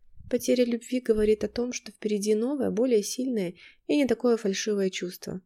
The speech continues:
Потеря — это всегда приобретение и шанс на новую счастливую жизнь. Твоей вины нет в том, что Эмма чувствует себя глубоко несчастной.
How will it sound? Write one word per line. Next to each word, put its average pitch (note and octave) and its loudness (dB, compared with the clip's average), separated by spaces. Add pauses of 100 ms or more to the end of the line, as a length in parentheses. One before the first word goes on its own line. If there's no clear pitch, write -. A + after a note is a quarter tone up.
(600)
Потеря — C4 0
это C4+ -4
всегда G3+ -2
приобретение A3 -2
и - -6
шанс B3+ -6
на G#3 -2
новую G#3 -2
счастливую F#3+ -4
жизнь. F#3 -8 (560)
Твоей C#4 2
вины B3+ 0
нет C4+ -2
в - -14
том, F#3+ -2
что - -6
Эмма F#3 -2
чувствует F#3 -10
себя - -6
глубоко F#3+ -4
несчастной. F#3+ -8